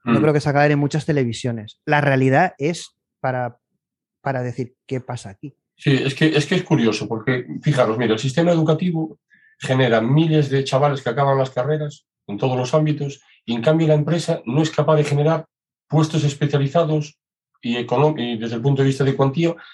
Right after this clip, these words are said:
Speaker 2: para absorber ese mercado. Y aquí sucede exactamente lo contrario. Aquí sucede exactamente todo lo contrario. Es decir, la universidad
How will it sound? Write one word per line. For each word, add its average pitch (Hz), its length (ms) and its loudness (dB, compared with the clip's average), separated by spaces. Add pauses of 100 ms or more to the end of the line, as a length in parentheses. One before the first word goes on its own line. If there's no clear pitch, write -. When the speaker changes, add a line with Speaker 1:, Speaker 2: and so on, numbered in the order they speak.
Speaker 2:
para 127 140 2
absorber 131 320 2
ese 156 160 0
mercado. 107 400 -2
Y 143 80 2
aquí 156 180 0
sucede 165 300 0
exactamente 160 420 0
lo 147 100 0
contrario. 127 400 -4 (460)
Aquí 156 220 0
sucede 160 300 2
exactamente 156 440 2
todo 147 160 2
lo 139 80 0
contrario. 107 420 -2 (320)
Es 143 120 2
decir, 135 340 0 (240)
la 117 120 2
universidad 131 600 2